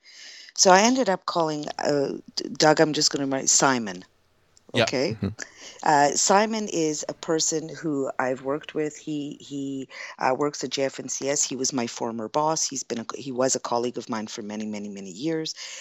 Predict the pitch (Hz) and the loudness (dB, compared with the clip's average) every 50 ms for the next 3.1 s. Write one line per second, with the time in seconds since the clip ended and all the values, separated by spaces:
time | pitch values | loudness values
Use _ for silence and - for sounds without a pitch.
0 | - - 143 143 151 139 131 131 - - 143 147 147 139 135 131 135 143 139 131 | -4 0 2 2 4 2 2 0 -2 0 0 0 0 0 -2 -2 -2 -2 -2 -2
1 | 120 - 127 113 120 117 120 117 120 117 - - - 107 104 - - 101 - - | -2 -2 0 2 2 2 2 2 0 -2 -4 -6 -6 -10 -8 -6 -6 -4 -2 -2
2 | 107 123 - - - 104 - 90 95 98 82 - 92 92 90 85 78 78 78 78 | -4 -4 -6 -6 -6 -6 -8 -8 -8 -8 -8 -8 -8 -10 -10 -10 -10 -10 -10 -10
3 | - - | -10 -14